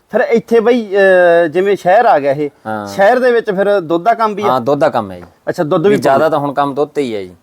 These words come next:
Speaker 1: ਠੀਕ ਆ।
Speaker 2: ਵੀ ਰੇਟ ਰੂਟ ਠੀਕ ਹੈ, ਵਧੀਆ ਹੈ। ਬਾਕੀ ਇੱਥੇ ਘਰਾਂ 'ਚ ਲੱਗਿਆ, ਲੈ ਜਾਂਦੇ ਲੋਕ, ਆਪ ਹੀ ਲੈ ਜਾਂਦੇ ਜੀ।
Speaker 1: ਆਪ ਹੀ ਲੈ ਜਾਂਦੇ ਆ।
Speaker 2: ਹਾਂਜੀ।
Speaker 1: ਇੱਧਰਲੇ ਪਾਸੇ ਮੈਂ ਦਿਖਾ ਦਾਂ ਵੀ ਆਹ ਦੇਖ ਲਓ ਮਿੱਤਰੋ,
Speaker 2: ਹਾਂ।
Speaker 1: ਡੋਲੂ ਵੀ ਪਏ ਹੈਗੇ।
Speaker 2: ਹਾਂਜੀ।
Speaker 1: ਇਹ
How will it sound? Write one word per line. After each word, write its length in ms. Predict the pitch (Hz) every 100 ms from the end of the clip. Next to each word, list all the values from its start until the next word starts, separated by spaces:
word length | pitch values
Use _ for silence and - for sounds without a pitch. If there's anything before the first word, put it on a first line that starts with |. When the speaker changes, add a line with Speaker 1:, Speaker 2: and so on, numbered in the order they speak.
| -
Speaker 1:
ਠੀਕ 260 | 190 -
ਆ। 60 | 117
Speaker 2:
ਵੀ 60 | 113
ਰੇਟ 160 | 120 117
ਰੂਟ 180 | 123
ਠੀਕ 220 | 120 113 123
ਹੈ, 60 |
ਵਧੀਆ 320 | 117 127 127
ਹੈ। 100 | 117 - _ _ -
ਬਾਕੀ 160 | 120 127
ਇੱਥੇ 180 | 135 123
ਘਰਾਂ 240 | 120 110
'ਚ 80 | 120
ਲੱਗਿਆ, 280 | 113 117 117
ਲੈ 160 | 107
ਜਾਂਦੇ 200 | 110 110
ਲੋਕ, 200 | 104 101
ਆਪ 180 | 107 110
ਹੀ 60 | 107
ਲੈ 100 | 92
ਜਾਂਦੇ 260 | 90 90
ਜੀ। 60 | 87
Speaker 1:
ਆਪ 220 | 160 165
ਹੀ 60 | 160
ਲੈ 120 | 127
ਜਾਂਦੇ 220 | 107 101
ਆ। 40 | 101
Speaker 2:
ਹਾਂਜੀ। 180 | 90 - 208
Speaker 1:
ਇੱਧਰਲੇ 280 | 196 262
ਪਾਸੇ 300 | 226 208 208
ਮੈਂ 140 | 202 202
ਦਿਖਾ 260 | 170 180
ਦਾਂ 140 | 175 190
ਵੀ 200 | 202 208
ਆਹ 180 | 180 190
ਦੇਖ 160 | 175 151
ਲਓ 100 | 160
ਮਿੱਤਰੋ, 340 | 170 202 202 _ -
Speaker 2:
ਹਾਂ। 120 | 110
Speaker 1:
ਡੋਲੂ 300 | 196 208 220
ਵੀ 120 | 240 254
ਪਏ 240 | 240 214
ਹੈਗੇ। 340 | 214 208 214 208 -
Speaker 2:
ਹਾਂਜੀ। 180 | 208 220
Speaker 1:
ਇਹ 420 | 226 226 233